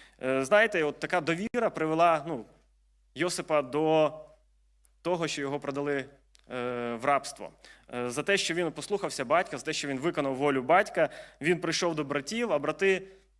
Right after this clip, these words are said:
його схопили, хотіли спочатку вбити, а потім продали його ізмаїльцям. А які по-,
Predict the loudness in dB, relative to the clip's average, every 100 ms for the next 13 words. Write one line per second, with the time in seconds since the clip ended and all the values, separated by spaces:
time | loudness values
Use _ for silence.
0 | _ _ -4 -4 -4 -6 -2 0 0 -2
1 | -4 -12 -8 -4 -2 -2 -2 0 0 0
2 | -6 2 2 4 0 2 0 0 0 4
3 | 6 6 2 0 0 -2 -4 -16 -8 -4
4 | -2 0 -2 -4 -8 -12 -14 _ _ _
5 | _ -4 -4 -4 -6 -6